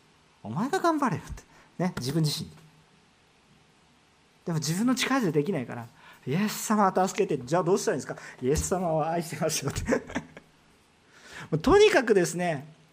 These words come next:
皆さん今日愛に満たされてください。神様の愛に満たされてください。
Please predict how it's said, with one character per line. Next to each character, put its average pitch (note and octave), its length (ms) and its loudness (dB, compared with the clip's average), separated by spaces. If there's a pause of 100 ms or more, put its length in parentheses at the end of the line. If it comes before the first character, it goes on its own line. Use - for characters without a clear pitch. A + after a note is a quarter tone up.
(100)
皆 F3+ 160 -2
さ F#3 120 0
ん F3 100 0
今 D#3 220 2
日 - 80 -2
愛 A#3 140 2
に A3 100 2
満 D3 120 0
た F3 100 -2
さ F3 120 -4
れ D#3+ 80 -6
て C3 100 -10
く A#2+ 80 -10
だ A#2 120 -10
さ C3 160 -14
い。 A#2 60 -16 (1800)
神 G3 200 -4
様 A3+ 200 -2
の A#3 140 4
愛 A#3+ 160 4
に F#3 60 2
満 D3+ 100 2
た D3+ 120 -2
さ D3+ 120 -2
れ C3+ 80 -2
て B2+ 100 -8
く A2+ 80 -10
だ A2+ 120 -8
さ A#2 180 -14
い。 A#2+ 80 -14